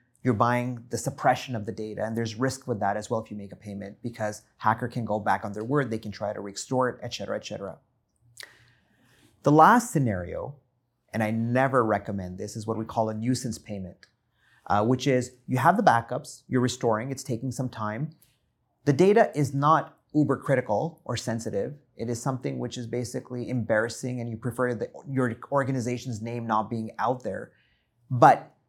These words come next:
you're willing to pay what we call a nuisance payment, a couple of cents on the dollar for them to just go away. And the reason we don't recommend it, other than the fact that you're dealing with criminals,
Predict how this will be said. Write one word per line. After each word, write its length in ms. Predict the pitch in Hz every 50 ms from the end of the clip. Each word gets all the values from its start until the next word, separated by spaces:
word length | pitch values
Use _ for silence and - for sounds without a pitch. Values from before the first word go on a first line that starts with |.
| _ _
you're 120 | 143 151
willing 200 | 147 175 180 175
to 80 | 175 156
pay 380 | - 123 131 123 123 123 123
what 180 | 117 120 123 -
we 60 | 123
call 240 | 113 - - 123 120
a 60 | 113
nuisance 480 | 113 117 135 156 165 165 - 131 - -
payment, 480 | _ - 113 110 107 107 113 123 147 - -
a 60 | -
couple 320 | - - 156 147 - 143
of 60 | 135
cents 300 | 131 - - 127 127 117
on 120 | 117 113 113
the 80 | 110
dollar 540 | 104 98 113 110 110 110 107 101 101 107 - _ _ _
for 100 | - 135
them 160 | 117 117 113 113
to 80 | 117
just 200 | 104 113 104 107
go 140 | - 110 107
away. 400 | 104 101 98 98 90 90 - _ _ _ _ _ _ _ _ _ _ _ _ _ _ _
And 120 | - 143 139
the 80 | 165
reason 260 | 170 214 247 220 240 196
we 80 | 160
don't 180 | 147 147 135 127
recommend 400 | 123 120 - 139 127 123 123 123
it, 80 | 117 -
other 200 | - 120 131 127
than 140 | 110 117 117
the 60 | 110
fact 320 | - - 110 107 104 - -
that 200 | 110 101 101 104
you're 100 | 113 110
dealing 240 | 101 107 110 104 104
with 120 | 107 -
criminals, 540 | _ - 202 190 165 131 107 104 104 -